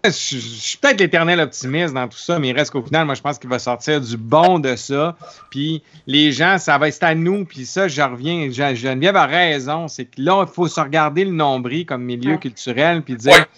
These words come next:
Speaker 1: là, c'est à nous de repenser ça. Parce que le consommateur,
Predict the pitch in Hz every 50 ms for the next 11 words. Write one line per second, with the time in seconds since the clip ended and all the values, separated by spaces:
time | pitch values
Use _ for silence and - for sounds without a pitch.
0 | - - - _ - - 131 160 185 196 - - 165 135 127 143 180 185 151 139
1 | 120 - _ - 165 160 160 160 147 - - 127 110 - - 147 151 151 _ _
2 | - - _ - 135 127 - - 147 143 131 156 160 165 156 - 180 190 185 175
3 | 151 139 - 165 170 180 196 202 202 185 156